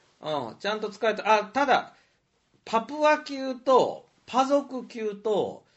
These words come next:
ヨーツンヘイムと、その輸送船、船の、あの、出番がなかったのは、グアジンもだ。グアジンも一生懸命書いたのに、結局一回も出ずなんですよ。で、うーん、これはね、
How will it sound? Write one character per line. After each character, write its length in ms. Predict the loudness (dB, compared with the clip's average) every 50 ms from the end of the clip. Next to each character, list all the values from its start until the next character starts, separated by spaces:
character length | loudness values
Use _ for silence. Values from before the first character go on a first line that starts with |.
| _ _ 0
ヨ 220 | 4 6 6 6
ー 40 | 4
ツ 120 | 0 -2 -4
ン 120 | -2 -2
ヘ 140 | -2 -2 -2
イ 20 |
ム 160 | -4 -4 -6 -4
と、 240 | -2 0 0 0
そ 120 | -2 -2 -4
の 60 | -2
輸 180 | 0 0 0 0
送 280 | 0 0 0 0 0
船、 160 | 0 -2 -4
船 340 | -2 -2 0 0 2 2 0
の、 460 | 0 -2 -4 -4 -4 -6 -6 -8 -12 _ -20 -20 -20 -20 -20 -20 _ _ _ _ _ _ _ _
あ 140 | -4 -4 -2
の、 160 | -2 -2 0
出 100 | 2 2
番 180 | 4 4 4 4
が 80 | 4
な 120 | 4 2 2
か 60 | 2
っ 40 | 0
た 80 | -2
の 80 | -2 -2
は、 80 | -4 -4
グ 260 | -4 -2 0 4 4
ア 140 | 4 4 4
ジ 160 | 2 0 -2
ン 80 | -2
も 140 | -2 -2 -2
だ。 100 | -4 -4
グ 220 | -4 -2 0 2 2
ア 100 | 2 2
ジ 140 | 0 -2
ン 80 | -6 -6
も 280 | -4 -4 -4 -4 -4 -4
一 120 | -6 -8 -8
生 180 | -6 -6 -6 -6 -6
懸 180 | -4 -4 -2 -2
命 200 | -2 -2 -2 0
書 140 | 2 0
い 60 | 0 0
た 80 | -2
の 140 | -4 -4 -6
に、 340 | -6 -6 -6 -6 -8 -8 -12 -16 _ _ _ _ _ _ _ _
結 180 | -4 -4 -2 -2
局 180 | -2 -4 -4 -4
一 120 | -8 -6
回 240 | -2 2 2 2 2
も 480 | 2 0 -2 -2 -2 -4 -6 -10 -16 _ _ _ _ _ _ _ -8
出 220 | 0 2 2 2
ず 260 | 2 -2 -10 -14 -16 _ _ _ _ _ _ -8
な 140 | -6 -6
ん 60 | -6 -6
で 60 | -8
す 120 | -12 -12
よ。 160 | -14 -14 -14 -18 _ _ _ _ _ _ _
で、 380 | 2 4 4 4 4 0 -4 -14 _ _ _ _ -8
う 80 | -6
ー 640 | -6 -4 -4 -4 -4 -4 -4 -4 -4 -6 -6 -6 -6
ん、 40 | -4
こ 140 | 0 0 2
れ 80 | 2
は 140 | 4 2 2
ね、 420 | 2 4 2 2 2 0 -4 -10